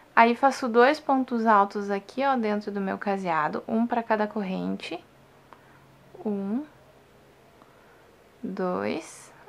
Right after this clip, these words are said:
Aí, faço um sobre o ponto baixo alongado aqui. Aí, eu faço duas correntinhas que vai ser o meu espaço. Laço a linha,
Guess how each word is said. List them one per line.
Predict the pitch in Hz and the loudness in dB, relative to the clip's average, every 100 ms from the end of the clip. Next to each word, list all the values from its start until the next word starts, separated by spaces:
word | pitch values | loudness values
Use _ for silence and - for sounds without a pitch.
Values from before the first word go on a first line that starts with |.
| - | 0
Aí, | 214 214 | 2 4
faço | 214 226 - - | 4 2 2 -4
um | - 240 294 311 | 2 2 2 -6
sobre | - - 247 240 262 277 - - | -4 4 4 4 0 -6 -14 -8
o | 254 | -6
ponto | 233 233 226 | 0 -2 0
baixo | 214 214 - | 0 0 0
alongado | 202 220 240 190 190 196 | -2 0 0 0 0 -6
aqui. | - - - _ _ _ _ _ - - - - - - - _ _ _ | -10 -16 -16 _ _ _ _ _ -20 -20 -20 -20 -20 -20 -20 _ _ _
Aí, | 208 202 220 | 4 6 6
eu | 247 | 4
faço | 247 240 - | 4 2 2
duas | 220 233 294 302 | -4 2 2 2
correntinhas | - 262 254 247 - 233 214 214 | 2 2 2 0 0 0 0 0
que | - 214 | -4 -4
vai | 202 | -2
ser | 208 | -2
o | 196 | -2
meu | 196 190 | -2 -6
espaço. | - - 170 180 214 - 285 285 - - _ _ - - - - - - | -8 -2 0 0 -2 -8 -10 -12 -20 -20 _ _ -20 -20 -20 -20 -18 4
Laço | 220 220 214 - | 8 8 6 2
a | 208 | 2
linha, | 196 190 196 220 285 | 2 -2 -2 0 -2